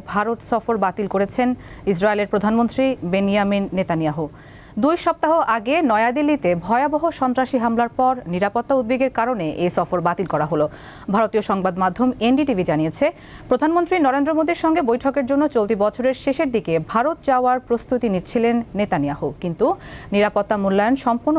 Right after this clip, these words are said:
না হওয়ায় তা বাতিল করা হলো। আগামী বছরে এই সফরের জন্য নতুন তারিখ নির্ধারণ করা হবে বলে ধারণা করা হচ্ছে। এ নিয়ে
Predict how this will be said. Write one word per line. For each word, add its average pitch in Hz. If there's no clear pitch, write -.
না 190
হওয়ায় 147
তা 175
বাতিল 180
করা 151
হলো। 151
আগামী 294
বছরে 330
এই 285
সফরের 302
জন্য 302
নতুন 285
তারিখ 254
নির্ধারণ 220
করা 202
হবে 214
বলে 196
ধারণা 156
করা 156
হচ্ছে। 160
এ -
নিয়ে 202